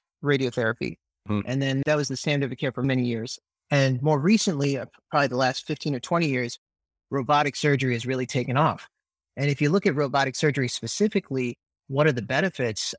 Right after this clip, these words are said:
Speaker 1: There's no difference in cancer-specific mortality or overall mortality or incidence of metastases, et cetera. And the difference between open surgery and robotic surgery was really just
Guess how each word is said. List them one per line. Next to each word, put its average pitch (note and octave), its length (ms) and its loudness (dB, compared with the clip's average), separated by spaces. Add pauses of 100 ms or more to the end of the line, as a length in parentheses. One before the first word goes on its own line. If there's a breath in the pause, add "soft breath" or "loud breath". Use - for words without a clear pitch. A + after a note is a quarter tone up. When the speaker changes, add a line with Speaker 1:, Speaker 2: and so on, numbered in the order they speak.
Speaker 1:
There's C#3 220 2
no D3 220 4
difference D#3+ 460 2
in C3+ 200 -2
cancer-specific C3+ 760 -2
mortality B2+ 600 2
or A2 320 -2
overall C3+ 360 2
mortality B2 680 2
or G2 320 -2 (760)
incidence D3 420 0
of A#2+ 60 -6
metastases, B2 640 -2
et G#2+ 120 -12
cetera. C#3 380 2 (600)
And C3+ 160 -2
the C3+ 180 0
difference F3 440 0
between C#3+ 720 0 (680)
open E3+ 280 4
surgery C3 640 2
and B2 420 0 (120)
robotic D3+ 380 0
surgery C3+ 300 0
was A#2+ 200 -2
really C#3 480 2 (560)
just C3+ 360 -2